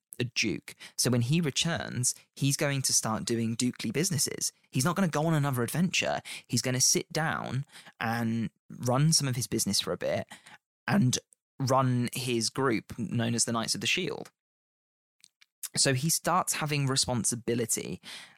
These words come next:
And I wanna make it clear that that's not me retiring my character. That is the start of his next stage of adventuring. And I think that we can really use this in games. Now, this is one of the things that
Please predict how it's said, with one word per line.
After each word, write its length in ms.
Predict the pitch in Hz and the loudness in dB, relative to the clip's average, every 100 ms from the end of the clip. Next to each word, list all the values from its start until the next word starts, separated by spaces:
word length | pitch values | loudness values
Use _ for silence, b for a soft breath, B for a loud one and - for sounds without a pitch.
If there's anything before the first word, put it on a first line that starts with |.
| _ | _
And 100 | 120 | 0
I 60 | 131 | 2
wanna 180 | 135 151 | 4 2
make 180 | 160 - | 0 -2
it 80 | |
clear 180 | - 127 | -2 0
that 120 | 110 | 0
that's 220 | 113 120 - | 0 0 0
not 100 | 151 | 0
me 100 | 139 | 0
retiring 640 | 120 - 123 113 113 113 | 0 -2 0 0 0 -2
my 100 | 95 | -4
character. 640 | - - 104 - - - - _ _ _ - | -6 -6 -6 -6 -8 -8 -10 _ _ _ -2
That 220 | 107 113 | 0 2
is 460 | 117 113 107 - - | 0 0 2 0 0
the 60 | 110 | -2
start 320 | - 113 113 | 0 0 0
of 100 | - | -2
his 220 | - 110 | -4 -2
next 420 | 117 101 85 - | 0 0 -2 0
stage 500 | - - 85 76 - | 0 2 0 -2 -4
of 80 | - | -6
adventuring. 580 | 82 - 80 - - - B B - | -6 -8 -6 -6 -6 -10 B B -6
And 100 | 117 | -4
I 40 | |
think 300 | 120 135 123 | -2 -4 -4
that 100 | 135 | -4
we 120 | 95 | -4
can 200 | 127 135 | -2 0
really 220 | 120 117 117 | 2 0 -2
use 340 | 110 117 117 | -2 -2 0
this 200 | - - | 0 -2
in 100 | 85 | -2
games. 320 | - 57 - B B - | -4 -6 -8 B B -2
Now, 220 | 123 113 - - - _ - - - 135 - _ - | 0 0 -4 -18 -20 _ -20 -20 -10 -10 -10 _ -14
this 440 | - 110 156 - | -8 0 2 4
is 260 | 175 147 - _ | 4 2 0 _
one 300 | 127 139 139 | -2 2 2
of 40 | |
the 60 | 131 | 2
things 260 | - 120 117 | 0 0 0
that 160 | 104 | -2